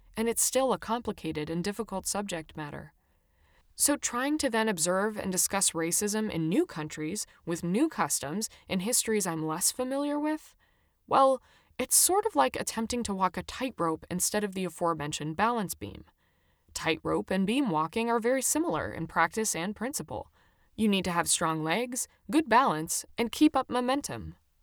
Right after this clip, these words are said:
Yet they also require different rules,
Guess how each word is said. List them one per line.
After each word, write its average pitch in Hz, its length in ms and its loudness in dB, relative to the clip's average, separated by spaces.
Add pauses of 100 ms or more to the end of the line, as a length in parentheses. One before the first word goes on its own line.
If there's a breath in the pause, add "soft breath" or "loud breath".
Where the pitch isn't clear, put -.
(520)
Yet 277 220 4 (100)
they 277 200 2
also 311 300 4
require 269 560 0
different 240 320 -2
rules, 214 540 -4